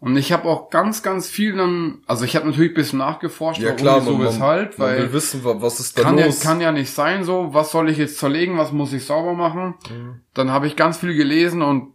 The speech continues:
Speaker 1: die meisten sagen so, ja, wenn du das Ding hier auseinanderleg-, auseinander nimmst und, und dich nicht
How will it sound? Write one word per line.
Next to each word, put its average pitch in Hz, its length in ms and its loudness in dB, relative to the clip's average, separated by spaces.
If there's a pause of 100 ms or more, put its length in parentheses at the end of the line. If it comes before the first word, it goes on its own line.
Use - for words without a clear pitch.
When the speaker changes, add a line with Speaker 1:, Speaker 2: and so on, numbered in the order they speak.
Speaker 1:
die 135 80 -2
meisten 139 380 -2
sagen 139 280 4
so, 139 320 0 (240)
ja, 107 200 -2
wenn 139 120 0
du 139 60 2
das - 240 -6
Ding 147 160 -4
hier 147 220 2
auseinanderleg-, 156 840 0
auseinander 135 400 -2
nimmst 160 340 2
und, 127 180 0
und 113 180 -4
dich 123 100 0
nicht 131 300 -2